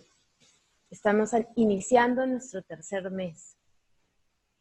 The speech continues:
Así como quien no quiere la cosa, entre broma y broma, eh, eh, iniciando el tercer mes. Así que bueno, pues veremos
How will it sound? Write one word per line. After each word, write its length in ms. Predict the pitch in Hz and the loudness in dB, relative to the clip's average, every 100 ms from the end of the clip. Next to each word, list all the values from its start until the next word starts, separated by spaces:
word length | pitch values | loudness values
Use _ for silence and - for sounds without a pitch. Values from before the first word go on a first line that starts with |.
| _ _ _ - | _ _ _ -20
Así 300 | 160 202 196 | -10 -6 -4
como 240 | 208 202 | -6 -6
quien 220 | 151 170 | -8 -8
no 140 | 175 175 | -6 -2
quiere 200 | 208 214 | -2 0
la 180 | 165 | -2
cosa, 300 | - 202 208 | 0 -2 -2
entre 240 | 226 226 170 | -4 -2 -2
broma 300 | 175 190 196 | -2 -2 -2
y 60 | |
broma, 440 | 185 196 208 226 269 _ _ _ _ _ _ _ _ _ _ | -2 0 0 -2 -6 _ _ _ _ _ _ _ _ _ _
eh, 480 | 175 175 165 165 _ _ _ | 0 0 -2 -10 _ _ _
eh, 420 | 165 151 - - - _ _ _ _ _ _ _ _ _ - | -10 -10 -12 -20 -20 _ _ _ _ _ _ _ _ _ -12
iniciando 580 | 180 175 165 196 190 196 | -6 -6 -4 -4 -2 -2
el 120 | 202 | -4
tercer 320 | 165 160 175 | -6 -8 -6
mes. 260 | 175 175 170 | -4 -4 -8
Así 180 | 165 - | -16 -8
que 80 | 220 | -2
bueno, 240 | 285 285 | -2 -4
pues 160 | - 214 | -8 -8
veremos 580 | 202 180 196 196 196 - | -6 -4 -4 -6 -8 -14